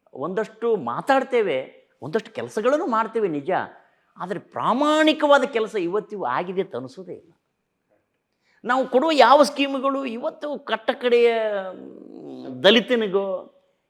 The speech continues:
ಹಿಂದುಳಿದವನಿಗೋ, ಅಲ್ಪಸಂಖ್ಯಾತನಿಗೋ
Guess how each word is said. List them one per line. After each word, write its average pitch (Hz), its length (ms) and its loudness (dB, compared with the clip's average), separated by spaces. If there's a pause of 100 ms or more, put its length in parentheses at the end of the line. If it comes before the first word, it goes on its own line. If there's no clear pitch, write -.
ಹಿಂದುಳಿದವನಿಗೋ, 196 920 2
ಅಲ್ಪಸಂಖ್ಯಾತನಿಗೋ 185 1300 -6